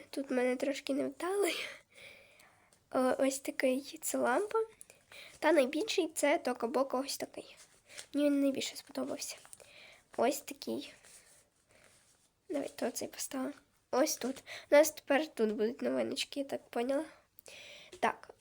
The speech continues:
адвент. Ми візьмемо пакетик одинадцятий. Оцей. Далі акваріум. Давайте виберемо оцей.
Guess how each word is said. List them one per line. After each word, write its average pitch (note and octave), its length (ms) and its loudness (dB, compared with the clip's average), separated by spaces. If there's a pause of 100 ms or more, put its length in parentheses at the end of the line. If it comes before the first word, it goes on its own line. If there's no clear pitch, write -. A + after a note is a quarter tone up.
адвент. - 680 0
Ми D#4+ 420 6
візьмемо C#4+ 580 6
пакетик - 720 -2 (1200)
одинадцятий. C4 840 4 (640)
Оцей. F4 460 -4 (880)
Далі C#4+ 560 4 (680)
акваріум. B3 720 2 (1500)
Давайте C4+ 420 0
виберемо C4+ 480 -2
оцей. C4 580 -2